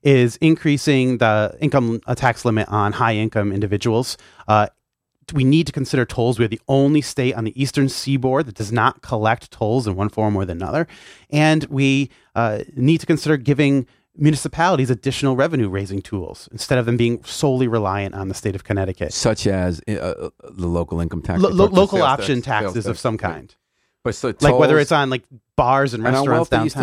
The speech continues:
Speaker 1: downtown.
Speaker 2: talking about raising to six point, from six point nine percent to seven point five percent?
Speaker 1: Yeah.
Speaker 2: The, the tax on incomes over half million or million?
Speaker 1: Uh, over half a million. Family incomes over a half million.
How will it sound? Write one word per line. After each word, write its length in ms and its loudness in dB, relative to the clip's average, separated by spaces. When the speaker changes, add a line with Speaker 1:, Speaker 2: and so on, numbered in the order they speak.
Speaker 1:
downtown. 100 0
Speaker 2:
talking 220 -4
about 240 -4
raising 380 -4
to 120 -6
six 320 -10
point, 500 -6
from 180 -8
six 180 -6
point 200 -4
nine 300 -4
percent 360 -6
to 60 -20
seven 380 -8
point 220 -4
five 260 -4
percent? 440 -6
Speaker 1:
Yeah. 140 0
Speaker 2:
The, 160 -4
the 100 -2
tax 380 -4
on 100 -4
incomes 300 -4
over 180 -4
half 280 -6
million 260 -4
or 60 -4
million? 500 -6
Speaker 1:
Uh, 140 4
over 160 4
half 180 0
a 60 -2
million. 200 -4
Family 360 2
incomes 260 -2
over 200 0
a 40 0
half 240 -2
million. 420 -4